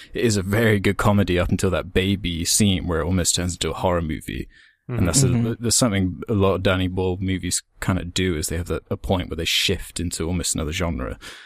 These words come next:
Speaker 1: And it g-, yeah,
Speaker 3: Yeah.
Speaker 1: it goes into the whole kinda trippy, uh, sequence where, where he's on the bed and the baby and everything. Yeah, it's non-stop with the movie.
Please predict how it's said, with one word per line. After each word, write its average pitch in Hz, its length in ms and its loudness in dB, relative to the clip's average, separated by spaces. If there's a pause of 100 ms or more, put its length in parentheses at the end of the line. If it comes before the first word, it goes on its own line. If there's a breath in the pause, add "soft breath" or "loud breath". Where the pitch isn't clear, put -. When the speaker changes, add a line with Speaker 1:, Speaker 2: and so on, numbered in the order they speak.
(340 loud breath)
Speaker 1:
And - 380 -6
it - 160 -10
g-, - 120 -20
yeah, - 180 2
Speaker 3:
Yeah. 120 100 0
Speaker 1:
it 117 60 -4
goes 73 220 -2
into 85 200 -4
the 82 120 -2
whole 82 320 -2
kinda 87 240 -4
trippy, 82 680 -4
uh, 85 320 -4
sequence - 680 -4
where, 85 160 -4 (280)
where - 100 -4
he's 87 100 -2
on 82 120 0
the 80 80 -2
bed 85 260 -2
and 90 100 -2
the 82 60 -4
baby 85 420 -6
and 85 100 -4
everything. 90 540 -6 (460 loud breath)
Yeah, 98 140 0
it's - 120 0
non-stop 104 520 2
with 95 100 -2
the - 80 0
movie. 92 420 0